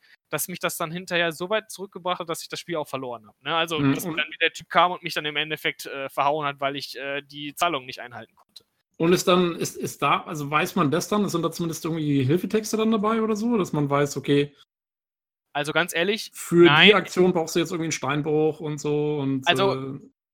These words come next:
Speaker 1: ich sag mal so, du bekommst halt, du, die zeigen dir an, was brauchst du für was, ne? Also, welche Rohstoffe brauchst du für welche, für welche Station, ähm, was bringt dir was? Das zeigen die dir auch an, aber du weißt natürlich nicht, wann du was genau brauchst. Und das ist halt auch wieder so eine Sache, was ich halt so ein bisschen schade finde.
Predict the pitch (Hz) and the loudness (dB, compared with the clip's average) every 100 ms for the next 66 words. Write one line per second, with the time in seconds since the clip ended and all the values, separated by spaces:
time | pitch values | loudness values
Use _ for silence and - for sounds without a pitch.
0 | _ 180 180 208 202 190 208 214 165 156 | _ 0 2 4 4 4 2 0 -10 -10
1 | 165 190 220 - 202 202 175 160 - - | -2 2 2 2 2 2 -4 -18 -18 -14
2 | 160 - 175 208 196 151 175 170 160 170 | -12 2 2 2 0 -4 -4 -2 2 2
3 | 151 147 156 156 135 117 113 - - 131 | 2 -2 -2 -8 -10 -10 -10 -12 -10 -6
4 | 156 156 151 156 - 160 175 165 156 143 | -4 -4 -4 -4 -4 -4 -4 -6 -8 -6
5 | 147 - 143 135 170 139 127 - _ - | -8 -8 -12 -8 -8 -6 -6 -8 _ -20
6 | _ 143 143 139 - 135 - 175 175 185 | _ -8 -6 -4 -6 -6 -6 -2 -2 -2
7 | 185 _ _ - 147 147 - 143 - - | -8 _ _ -4 -2 -2 -2 -4 -2 -8
8 | 208 214 170 202 208 - - 127 - - | -8 -6 2 2 2 -2 -12 -12 -10 0
9 | 151 170 160 139 117 156 - 190 196 - | 0 0 -4 -4 -2 -2 -4 -6 -8 -8
10 | - 151 160 147 160 196 190 185 165 151 | -2 0 0 0 0 -2 -10 -10 -10 -2
11 | 151 196 185 160 180 - 156 156 151 151 | -2 -2 -2 -2 -2 -4 -4 -4 -2 0
12 | 165 113 - 131 - 175 165 143 175 196 | -2 -2 -12 -12 -10 -6 -6 -4 -4 -4
13 | 185 180 170 175 170 156 - - 156 - | -4 -6 -6 -8 -4 -6 -6 -4 -4 -6
14 | 151 143 160 - 147 - 202 180 - 127 | -16 -12 -10 -10 -6 -4 -2 -4 -10 -12
15 | 131 190 | -8 -8